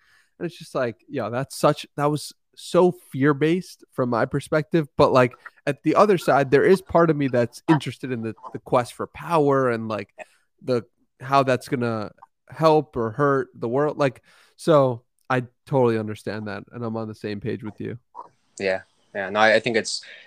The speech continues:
Speaker 2: it's good to be aware of that, and I think it can help you make more sense of it and, you know, <laughs> not, not go crazy.
Speaker 1: Yeah.
Speaker 2: There, there's a lot to go crazy about if you really focus on it.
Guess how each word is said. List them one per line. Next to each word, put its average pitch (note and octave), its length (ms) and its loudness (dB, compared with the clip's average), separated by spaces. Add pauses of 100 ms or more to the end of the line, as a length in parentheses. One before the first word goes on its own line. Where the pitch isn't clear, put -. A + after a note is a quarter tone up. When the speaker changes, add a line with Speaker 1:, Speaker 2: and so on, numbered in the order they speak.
(120)
Speaker 2:
it's A2 100 -8
good B2 240 2
to C3 80 -8
be A#2 280 0
aware G#2 640 2 (360)
of A2 140 -6
that, A#2 400 2
and F#2+ 100 -10
I F#2+ 60 -8
think F#2+ 180 -12
it F#2 220 -18
can F#2+ 120 -12
help F#2+ 300 -6
you F2+ 300 -8
make F#2+ 160 -6
more F#2 140 -8
sense F2+ 300 -12
of E2+ 120 -20
it F2 180 -10
and, F2 160 -18
you - 100 -20
know, - 100 -8
<laughs> C3+ 80 0
not, A#2 100 2
not G#2 180 4
go F#2 120 -2
crazy. F#2 420 -4 (800)
Speaker 1:
Yeah. G#2 240 -8
Speaker 2:
There, F#2 160 -6 (240)
there's G2+ 160 -6
a F#2+ 40 -2
lot G2+ 360 2
to G2 220 -8
go G2 120 -8
crazy F#2+ 300 -8
about F2+ 280 -10
if - 80 -20
you F#2+ 100 -10
really F#2 180 -8
focus - 340 -8
on F#2 140 -6
it. - 120 -10